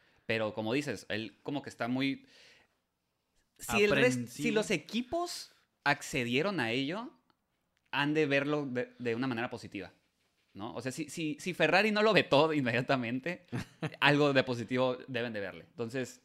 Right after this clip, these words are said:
Speaker 1: es algo que esperar, ¿no? Algún cambio. Pero bueno, ya con estas fechas dadas,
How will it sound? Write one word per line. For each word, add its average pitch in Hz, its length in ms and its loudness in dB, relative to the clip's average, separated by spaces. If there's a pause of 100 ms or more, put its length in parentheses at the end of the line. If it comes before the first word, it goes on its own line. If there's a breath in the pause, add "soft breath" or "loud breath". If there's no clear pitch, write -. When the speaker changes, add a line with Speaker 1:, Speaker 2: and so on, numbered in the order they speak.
Speaker 1:
es 120 140 -6
algo 127 180 0
que 110 80 -8
esperar, 90 320 -6
¿no? 120 60 -4
Algún 107 180 -4
cambio. 82 340 -8 (420 loud breath)
Pero 147 140 6
bueno, 156 320 6
ya 147 240 8
con 170 240 4
estas 156 340 2
fechas 147 360 -2
dadas, 185 520 -2